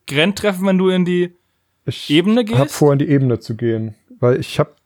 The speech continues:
Speaker 1: Über die Hügel?
Speaker 2: Äh, nein, übers Ödland geh ich.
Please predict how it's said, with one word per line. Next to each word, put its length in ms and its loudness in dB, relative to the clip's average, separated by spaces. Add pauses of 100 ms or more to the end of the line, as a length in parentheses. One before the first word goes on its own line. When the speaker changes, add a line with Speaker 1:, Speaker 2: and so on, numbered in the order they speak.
(140)
Speaker 1:
Über 180 2
die 140 0
Hügel? 340 0 (320)
Speaker 2:
Äh, 480 2
nein, 380 -2
übers 220 -4
Ödland 420 -4
geh 140 -8
ich. 200 -14